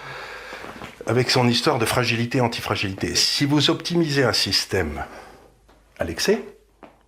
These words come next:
il devient extraordinairement fragile. Or, qu'est-ce qu'on a fait depuis vingt ans, à la suite de la chute du Merlin, vingt-cinq, trente ans ? Ce qu'on a fait, c'était assez simple, c'est qu'on a mis tout-, toutes les usines en Chine,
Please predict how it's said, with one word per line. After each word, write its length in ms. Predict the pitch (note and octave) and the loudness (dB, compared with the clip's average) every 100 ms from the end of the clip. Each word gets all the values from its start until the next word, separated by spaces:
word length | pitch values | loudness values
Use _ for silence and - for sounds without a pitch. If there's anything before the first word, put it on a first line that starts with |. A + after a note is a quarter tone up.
| _ _ _ - - | _ _ _ -14 -6
il 100 | G2 | -2
devient 340 | G#2+ C3+ D3 | 0 0 0
extraordinairement 540 | - - C3 A#2+ A#2+ A#2+ | -2 -2 -2 0 0 0
fragile. 340 | G#2+ G2 - - _ _ _ _ _ - | -2 -4 -6 -12 _ _ _ _ _ -8
Or, 100 | - | -4
qu'est-ce 180 | - D3+ | -2 0
qu'on 140 | D3 | 0
a 80 | A#2+ | 0
fait 160 | - B2+ | 0 -2
depuis 160 | G#2+ | -2
vingt 320 | F#2+ F2+ E2+ C3+ | -2 -2 -2 0
ans, 220 | E3 A#2 | 0 -2
à 60 | |
la 100 | D#2+ | -4
suite 180 | D#2 - | -2 -4
de 60 | C#2 | -4
la 80 | - | -4
chute 220 | - - | -4 -4
du 120 | D2+ | -6
Merlin, 340 | D#2+ F#2 C#3+ C3 | -2 0 0 -2
vingt-cinq, 360 | - F2 E2+ E2 | -4 -4 -4 -4
trente 260 | - - | -6 -4
ans ? 80 | F#3 - - - - - - - | -6 -8 -12 -14 -16 -18 -20 -16
Ce 100 | - | -4
qu'on 160 | A#2+ A2 | 0 0
a 40 | |
fait, 200 | - F#3+ | 2 0
c'était 320 | A#2+ A2+ F#2+ | 0 -2 -2
assez 180 | F#2 B2 | -2 0
simple, 420 | - G3 G3 - | 2 2 2 0
c'est 160 | - A#2+ | -2 0
qu'on 180 | G#2+ A2 | 0 2
a 80 | |
mis 180 | A2 F#2 | 2 0
tout-, 340 | - B2+ - - | -4 -8 -10 -6
toutes 200 | E3+ C#3+ | -2 2
les 160 | A#2 | 2
usines 260 | A2 G2 E2+ | 0 -2 -2
en 60 | E2 | 0
Chine, 340 | G#3 A#3+ | 2 2